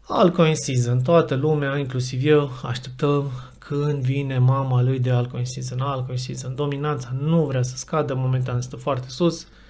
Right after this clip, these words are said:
și este inclusiv acest site care ne arată care sunt șansele pentru un altcoin season și momentan suntem la nimic, patru șapte.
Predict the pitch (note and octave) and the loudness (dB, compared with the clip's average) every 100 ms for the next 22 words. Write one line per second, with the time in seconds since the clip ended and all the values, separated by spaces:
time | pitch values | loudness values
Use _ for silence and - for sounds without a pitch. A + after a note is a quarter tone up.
0 | - - - - - - B2+ C#3 B2+ B2+ | -20 -20 -20 -20 -12 -10 -6 -4 -4 -6
1 | B2+ B2 B2 - - D#3+ C#3+ - - - | -4 -4 -4 -6 0 2 2 -2 -16 -8
2 | C3 B2+ C3 C#3+ C3+ C3+ B2+ B2+ B2+ C3+ | -4 0 0 0 0 -2 0 0 -2 -4
3 | C3 C3+ B2+ C#3 C3 C3 B2 B2+ B2+ C3 | -4 -4 -4 -4 -4 -4 -4 -2 -4 -2
4 | B2+ B2 C3+ - F#3 D3+ C#3 C3+ B2+ D#3 | -2 -2 -6 -6 -2 -2 -2 -2 -4 -4
5 | C#3 C3 B2+ D#3+ C#3 B2+ D#3+ C3 C3 D#3+ | -2 -2 0 -2 -4 -2 -2 -2 -4 -2
6 | E3+ D#3+ E3 - - - - _ - - | 0 -2 -4 -12 -18 -18 -18 _ -20 -20
7 | - D#3 D3+ B2+ - - - C#3+ C3+ B2+ | -8 -2 0 -2 -8 -18 -4 -2 0 -2
8 | C#3 B2+ - | -2 -4 -8